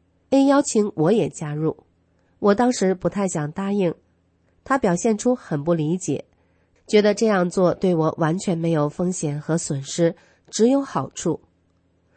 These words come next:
我说美国大学的考试虽然没有监考，但是有 honor code。他嗤之以鼻，认为美国大学生其实没有不作弊的。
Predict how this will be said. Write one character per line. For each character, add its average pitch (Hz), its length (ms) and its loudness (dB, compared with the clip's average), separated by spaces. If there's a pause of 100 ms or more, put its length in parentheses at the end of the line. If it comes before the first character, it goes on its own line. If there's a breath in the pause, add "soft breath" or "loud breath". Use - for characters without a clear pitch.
(120)
我 233 120 4
说 285 280 4
美 185 180 2
国 170 160 2
大 220 200 -2
学 165 160 -2
的 180 100 -6
考 147 240 -6
试 - 320 -2
虽 233 200 0
然 185 240 0
没 165 140 0
有 196 140 -2
监 226 320 -6
考， - 260 -8 (460 soft breath)
但 202 160 2
是 190 120 0
有 151 220 2
honor 202 320 0
code。 170 400 -6 (920 soft breath)
他 269 140 0
嗤 269 200 -4
之 269 180 0
以 196 140 0
鼻， 139 400 -6 (420)
认 233 160 4
为 190 220 6
美 165 120 4
国 156 160 0
大 190 180 -4
学 160 180 -4
生 175 260 -2
其 - 160 -4
实 175 160 0
没 156 180 -4
有 185 120 0
不 147 160 -4
作 160 260 -6
弊 151 240 -2
的。 143 200 -8